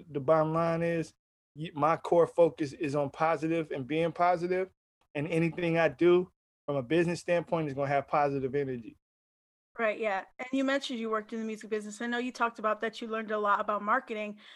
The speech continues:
Speaker 2: What other, like, business, like, industry things did you learn that you wouldn't have learned as just, like, an artist working at, as, like, an executive?
Speaker 1: Yeah, well, working as an executive,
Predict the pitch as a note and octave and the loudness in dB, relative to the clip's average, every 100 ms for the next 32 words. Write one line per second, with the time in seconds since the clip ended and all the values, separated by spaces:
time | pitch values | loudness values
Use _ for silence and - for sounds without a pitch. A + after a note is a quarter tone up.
0 | - - B3 C4 B3 B3+ B3+ A#3+ A3+ G#3+ | -16 -2 0 2 2 4 2 2 0 -2
1 | - - A3+ A#3+ A3+ - - _ A3+ G#3+ | -6 -2 -2 -2 -8 -10 -20 _ -6 -6
2 | G#3+ A#3 A3+ A3+ A#3 A#3 G#3+ G#3+ G#3+ G#3 | -6 -4 -4 -6 -8 -6 -8 -10 -8 -4
3 | G#3+ G#3+ G#3 F#3+ A3 G3 A3 G#3 A3+ G#3 | -2 -2 -2 -2 -4 -6 -6 -6 -8 -6
4 | G3+ G#3 G#3 F#3+ G3+ - G#3 G#3 G3+ G3 | -6 -6 -8 -8 -10 -10 -10 -6 -6 -6
5 | - G3 F#3 A3 A#3+ - - - _ _ | -4 -2 0 -4 -12 -16 -20 -20 _ _
6 | _ A#3 A3+ A3 G#3+ G#3 - G3 - _ | _ -2 -2 -2 -10 -10 -4 -4 -4 _
7 | A3 G#3+ G#3+ G#3 G3 G3 - G3 F#3+ F3+ | -8 -6 -6 -8 -8 -10 -10 -10 -10 -10
8 | B3 A#3+ _ _ _ _ _ _ _ _ | -12 -14 _ _ _ _ _ _ _ _
9 | _ _ G3+ A#3 G#3 F#3+ E3+ - E3+ G#3+ | _ _ 6 8 12 12 12 10 2 4
10 | G#3+ G#3 E3+ F3 D3+ C#3+ F#3+ - D3 C3+ | 4 4 4 2 0 4 2 4 4 4
11 | A#2+ | 2